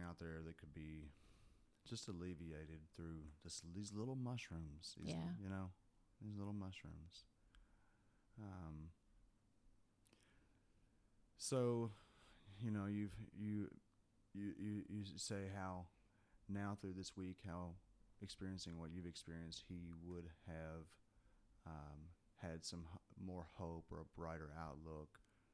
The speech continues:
Speaker 1: uh, towards the afterlife.
Speaker 2: Yeah.
Speaker 1: Um, and what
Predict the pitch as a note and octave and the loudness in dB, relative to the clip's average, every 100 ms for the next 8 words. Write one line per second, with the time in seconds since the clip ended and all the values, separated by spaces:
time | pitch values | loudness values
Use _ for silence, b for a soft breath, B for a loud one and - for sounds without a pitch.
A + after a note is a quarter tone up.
0 | - D2+ D2 D2 - F2 E2 - D2 - | -8 -4 -4 -6 -4 -4 -4 -4 -2 0
1 | G#2+ - F2+ D2+ C#2 D2+ - - b b | 0 0 -4 -2 -2 -6 -12 -20 b b
2 | b b b b b b b - F2+ F#2 | b b b b b b b -10 -2 2
3 | E2+ D#2+ D#2+ D#2 E2 - - - - - | 2 0 -2 -6 -10 -18 -20 -20 -20 -20
4 | - - - F#2+ F#2 E2+ E2+ F2 F2 F2+ | -20 -20 -12 -4 -2 0 0 -2 -4 -10
5 | - E2+ F#2 F2 | -10 -4 0 0